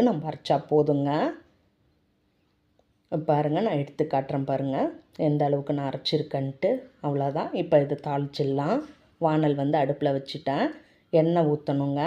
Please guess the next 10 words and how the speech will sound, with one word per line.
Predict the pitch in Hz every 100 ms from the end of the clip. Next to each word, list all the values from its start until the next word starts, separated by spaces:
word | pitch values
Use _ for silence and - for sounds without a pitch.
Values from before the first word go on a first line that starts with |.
| 262 330 - 156
எண்ணெய் | 170 175 147
வந்து | 147 214 240
நல்லெண்ணெய் | 151 165 190 160 139
ஊத்தி | 139 - 226
நம்ம | 196 139 -
செய்யலாம். | 147 151 139 147 240 -
ரொம்ப | 143 156 165 151
டேஸ்ட்டு | 151 156 - 151
சூப்பரா | 151 - 160 156
இருக்கும். | 151 - 190